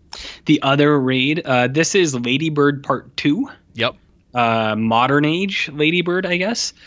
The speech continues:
Speaker 1: So Eighth Grade is by Bo Burnham, that, uh, YouTube Vine star. Uh, I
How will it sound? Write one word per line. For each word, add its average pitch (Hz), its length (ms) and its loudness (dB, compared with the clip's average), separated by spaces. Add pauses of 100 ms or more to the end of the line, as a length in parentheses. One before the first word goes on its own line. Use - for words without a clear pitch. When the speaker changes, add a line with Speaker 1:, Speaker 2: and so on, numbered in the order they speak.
(320)
Speaker 1:
So 135 200 -6
Eighth 185 240 0
Grade 151 260 0
is 147 100 2
by 131 200 0
Bo 123 440 0
Burnham, 127 560 0 (160)
that, 113 280 -2
uh, 113 60 -2
YouTube 139 1040 0
Vine 117 680 -2
star. 113 680 0 (800)
Uh, 107 400 -4 (100)
I 294 160 -2